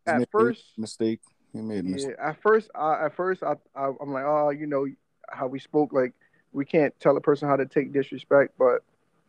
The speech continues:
Speaker 1: uh, he was wrong. <laughs> He was, he was totally out of line. Like, that's some, you definitely, my opinion, he, I think he was out of line. He coulda,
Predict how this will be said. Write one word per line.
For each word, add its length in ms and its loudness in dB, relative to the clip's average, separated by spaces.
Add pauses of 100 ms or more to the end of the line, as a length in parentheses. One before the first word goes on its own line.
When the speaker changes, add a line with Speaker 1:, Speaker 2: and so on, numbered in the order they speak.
(720)
Speaker 1:
uh, 220 4
he 140 6
was 140 4
wrong. 500 -4
<laughs> 60 -20 (720)
He 120 -2
was, 240 2 (420)
he 100 -6
was 220 -2
totally 360 4
out 160 6
of 80 0
line. 300 -2
Like, 160 0
that's 200 0
some, 220 -8 (340)
you 140 -6
definitely, 460 2 (120)
my 260 6
opinion, 480 -2
he, 100 -8
I 120 -4
think 180 -8
he 80 -8
was 100 -6
out 140 -2
of 80 -4
line. 340 -6
He 80 -6
coulda, 320 -2